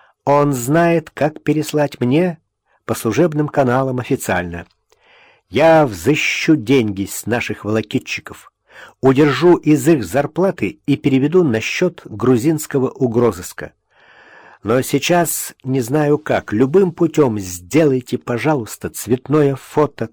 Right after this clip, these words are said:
кофточки. Она запоминается только в цвете. Предлагать для опознания в черно-белом варианте нет смысла». Ночью, вернувшись в Сухуми,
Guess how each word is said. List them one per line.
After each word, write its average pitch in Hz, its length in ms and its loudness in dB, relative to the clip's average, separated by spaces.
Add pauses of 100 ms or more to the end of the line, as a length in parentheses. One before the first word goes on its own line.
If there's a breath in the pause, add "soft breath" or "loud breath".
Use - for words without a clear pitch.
кофточки. - 800 -4 (460 loud breath)
Она 131 260 0
запоминается 147 640 2
только 151 360 0
в - 120 -20
цвете. - 580 -2 (560 soft breath)
Предлагать 143 640 2
для 127 200 2
опознания 131 580 -2
в - 80 -14
черно-белом 131 760 2
варианте 113 600 0
нет 101 380 -2
смысла». 87 720 -8 (2250)
Ночью, 185 760 0 (320)
вернувшись 135 680 0
в - 100 -18
Сухуми, 135 720 -2